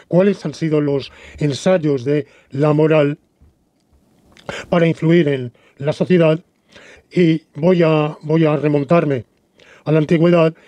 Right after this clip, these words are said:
y voy a desembocar no en nuestra época, sino en uno de los máximos representantes de la Ilustración del siglo dieciocho, de lo que los italianos llaman el iluminismo, el, el siglo de las luces,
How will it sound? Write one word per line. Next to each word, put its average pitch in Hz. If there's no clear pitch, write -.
y 160
voy 175
a 165
desembocar 151
no 147
en 139
nuestra 165
época, 151
sino 151
en 147
uno 180
de 151
los 139
máximos 151
representantes 147
de 147
la 143
Ilustración 156
del 143
siglo 156
dieciocho, 165
de 156
lo 151
que 151
los 143
italianos 147
llaman 147
el 147
iluminismo, 151
el, 131
el 139
siglo 156
de 151
las 156
luces, 165